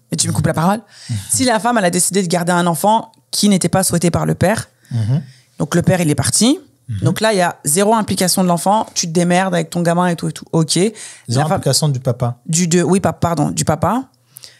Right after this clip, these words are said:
Speaker 1: Donc la femme, elle décide de, bah, de, elle refait sa vie, elle te rencontre.
Speaker 2: Mhm.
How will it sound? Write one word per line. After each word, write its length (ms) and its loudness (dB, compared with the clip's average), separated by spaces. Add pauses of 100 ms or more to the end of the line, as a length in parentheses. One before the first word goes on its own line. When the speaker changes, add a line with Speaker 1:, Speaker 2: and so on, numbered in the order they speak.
(260)
Speaker 1:
Donc 160 0
la 180 2
femme, 240 0
elle 100 0
décide 440 0
de, 440 2
bah, 140 0
de, 240 2
elle 120 2
refait 240 0
sa 140 2
vie, 220 0
elle 140 0
te 100 -2
rencontre. 600 0
Speaker 2:
Mhm. 320 -2